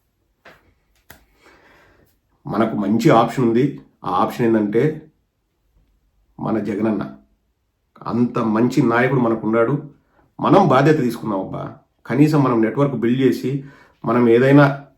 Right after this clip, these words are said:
ప్రజలకు మంచి చేయడానికి ప్రతి ఒక్కరం మన తోడ్పాటు మనం చేద్దాం. ఇక మళ్ళీ చెప్తున్నా కదా, నేను ఏదో వ్యక్తుల్ని తిట్టాలా లేకపోతే ఇంకోటి కాదు,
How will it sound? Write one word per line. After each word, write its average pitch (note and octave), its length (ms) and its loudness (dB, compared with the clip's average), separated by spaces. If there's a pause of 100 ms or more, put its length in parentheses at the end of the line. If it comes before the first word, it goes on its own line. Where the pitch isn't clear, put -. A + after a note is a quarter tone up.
ప్రజలకు B2+ 320 0
మంచి B2 520 -4
చేయడానికి C3+ 300 0
ప్రతి B2+ 240 -4
ఒక్కరం E3+ 240 0
మన C3+ 80 2
తోడ్పాటు C3+ 400 -2
మనం B2+ 180 0
చేద్దాం. G#2 200 -4
ఇక G2+ 100 -8
మళ్ళీ G#2+ 220 -2
చెప్తున్నా C3 280 -4
కదా, A2+ 80 -2
నేను G#2+ 180 -2
ఏదో A2 140 0
వ్యక్తుల్ని G#2 460 -4
తిట్టాలా A2+ 500 -4
లేకపోతే G#2 260 -6
ఇంకోటి A2 300 -2
కాదు, G#2+ 380 -4